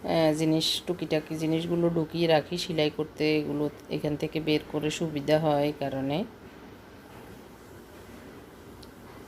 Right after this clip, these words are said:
আর সেলাইয়ের মেশিনটা এরকম, এটা আমার অনেক আগের বার্জা-, এই, সরি,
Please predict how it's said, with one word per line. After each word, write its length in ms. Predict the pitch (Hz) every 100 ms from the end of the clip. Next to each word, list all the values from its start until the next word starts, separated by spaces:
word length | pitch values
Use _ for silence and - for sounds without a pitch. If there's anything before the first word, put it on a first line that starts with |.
| - - - - - - - - - - - - - - - -
আর 180 | - 180
সেলাইয়ের 360 | 180 196 202 196
মেশিনটা 440 | 196 190 185 190
এরকম, 440 | 190 175 165 170 170
এটা 200 | 170 185
আমার 180 | 180
অনেক 460 | 185 175 180 196 202
আগের 460 | 185 165 165 165 -
বার্জা-, 680 | 220 165 151 147 147 165 131
এই, 480 | 170 160 156 156 147
সরি, 440 | - 156 147 151